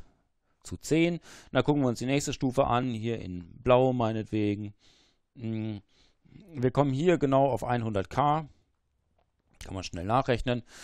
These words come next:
Und hier oben kommen wir jetzt auf, ähm, neun Komma neun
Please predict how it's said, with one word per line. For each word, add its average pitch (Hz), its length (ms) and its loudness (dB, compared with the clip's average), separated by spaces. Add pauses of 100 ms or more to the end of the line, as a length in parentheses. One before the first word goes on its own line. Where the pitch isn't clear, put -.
(320)
Und 139 120 -2
hier - 160 -2
oben 202 640 4 (200)
kommen 170 220 -4
wir 156 120 0
jetzt 139 440 0
auf, 127 600 4 (260)
ähm, 120 520 0 (1200)
neun 117 460 0 (460)
Komma 101 260 -2
neun 127 520 2